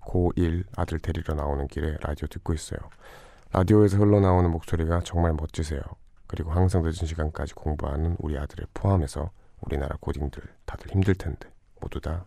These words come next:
화이팅 합시다. 화이팅입니다.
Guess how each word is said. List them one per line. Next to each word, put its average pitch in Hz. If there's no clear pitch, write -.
화이팅 87
합시다. -
화이팅입니다. -